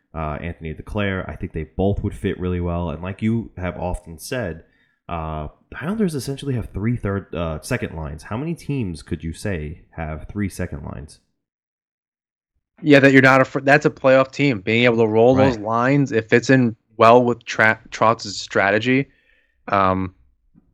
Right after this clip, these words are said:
Speaker 2: yeah, not a lot of teams, you know, a lot of talent falls off after that second line, and you just have checking lines. And,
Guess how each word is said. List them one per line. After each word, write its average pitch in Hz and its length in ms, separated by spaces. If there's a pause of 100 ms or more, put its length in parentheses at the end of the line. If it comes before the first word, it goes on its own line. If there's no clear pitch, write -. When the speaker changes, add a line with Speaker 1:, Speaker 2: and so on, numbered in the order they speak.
(280)
Speaker 2:
yeah, 110 320
not 127 140
a 123 40
lot 120 140
of 113 60
teams, 107 420
you 117 120
know, 104 120
a 98 40
lot 107 160
of 104 80
talent 101 320
falls 101 300
off 101 200
after 104 200
that 98 160
second 101 340
line, 98 280
and 95 80
you 98 60
just 98 200
have 90 200
checking 104 400
lines. 92 360
And, 90 220